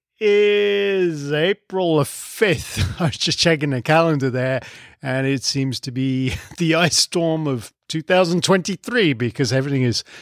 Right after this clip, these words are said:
completely covered with ice outside. Power is out. Luckily, we have a generator,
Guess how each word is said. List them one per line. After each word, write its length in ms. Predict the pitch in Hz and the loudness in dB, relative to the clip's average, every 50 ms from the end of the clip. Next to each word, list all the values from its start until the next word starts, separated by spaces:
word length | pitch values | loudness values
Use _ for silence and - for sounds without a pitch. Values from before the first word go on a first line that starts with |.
| - - - _ - | -20 -20 -20 _ -4
completely 680 | - 147 135 - - - 175 202 226 220 208 185 156 123 | 0 0 0 0 -2 -4 -2 -2 -2 -2 -2 -2 -2 -2
covered 640 | - - - - 147 135 123 139 139 131 113 - - _ | -2 -6 -4 -2 -2 0 0 0 -2 -2 -4 -6 -14 _
with 320 | - 131 131 123 - 139 - | 0 2 2 2 2 0 -4
ice 400 | 127 135 143 131 117 - - - | 0 0 2 2 0 -2 -4 -6
outside. 800 | 151 135 123 123 113 - - - 135 127 139 135 123 - - - | -6 -6 -6 -6 -6 -6 -4 -2 -2 0 0 -2 -4 -6 -10 -10
Power 380 | - - 156 156 143 135 127 | -4 0 2 4 4 4 2
is 140 | 120 117 110 | 2 2 2
out. 240 | 127 123 127 139 139 | 2 2 2 2 0
Luckily, 320 | 127 123 120 - 131 117 | -2 -4 -4 -4 -4 -4
we 180 | 110 107 117 113 | -2 -2 -2 0
have 120 | 117 117 | 0 0
a 40 | 117 | 0
generator, 680 | 110 131 147 196 226 233 220 214 - 208 220 220 202 | 2 2 4 4 4 4 4 2 4 2 2 2 2